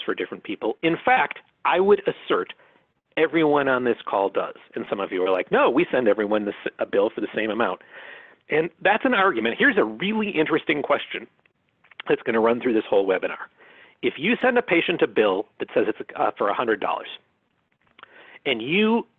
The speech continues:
know that that insurer is gonna pay you ninety dollars, and you're gonna take the ninety dollars as payment in full and close your account, have you billed them a hundred dollars or have you billed them ninety? And I understand the argument that the amount on the claim is the amount that you billed them.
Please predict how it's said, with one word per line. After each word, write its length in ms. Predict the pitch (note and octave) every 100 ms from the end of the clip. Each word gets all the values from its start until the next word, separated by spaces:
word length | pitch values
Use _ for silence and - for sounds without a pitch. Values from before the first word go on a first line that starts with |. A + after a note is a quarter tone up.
| _
know 260 | B2 C3+ E3
that 140 | D3
that 160 | D3+ C#3
insurer 540 | C3 A2+ D3+ A2+ E2+
is 140 | E2 A2
gonna 180 | G#2+ G2+
pay 180 | -
you 160 | D3+ C#3
ninety 400 | C3 B2 C3 A2+
dollars, 360 | - - - - - _ _ _ _ _ _ -
and 140 | C3
you're 160 | A#2+ D#3+
gonna 140 | F3
take 280 | - F#3 -
the 80 | G3+
ninety 300 | F3 E3+ E3
dollars 380 | D3 C#3 C3+ A#2
as 100 | G2
payment 380 | - B2+ A2+ A2+
in 120 | G2+
full 320 | - G2 - _ _ _ -
and 280 | G2+ F2+
close 420 | - - - A#2 -
your 80 | G#2
account, 400 | - - - - _ _ _ -
have 200 | C#3+ A2
you 200 | B2 A3
billed 300 | A3+ F#3+ F3+
them 160 | D3+ G2+
a 60 |
hundred 320 | - F3 A#3
dollars 380 | A#3 B3 B3 B3+ - -
or 120 | B2+
have 160 | B2+ B2+
you 100 | C3+
billed 300 | A2 G#2+ G#2
them 140 | G#2
ninety? 500 | F2+ F2 F2 - - _ _ _ - _ _ -
And 100 | D3+
I 140 | A#2 C3
understand 540 | D3+ G3 G#3+ A3+ A3+
the 100 | A#3+
argument 440 | D3 C3+ C3 D#3 F3+
that 100 | -
the 80 |
amount 200 | A2 G#2+
on 60 | A#2
the 80 | C3
claim 320 | - A2+ A2
is 80 | B2+
the 80 | A2+
amount 240 | G2+ G#2
that 100 | -
you 80 | D#3+
billed 220 | C#3 E2+
them. 180 | A#2